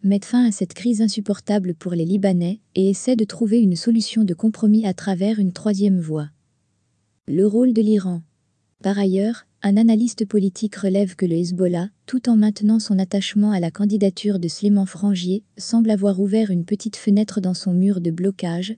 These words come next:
en évoquant un consensus régional. Selon cet analyste,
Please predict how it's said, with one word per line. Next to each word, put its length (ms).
en 160
évoquant 420
un 120
consensus 560
régional. 600
Selon 360
cet 200
analyste, 600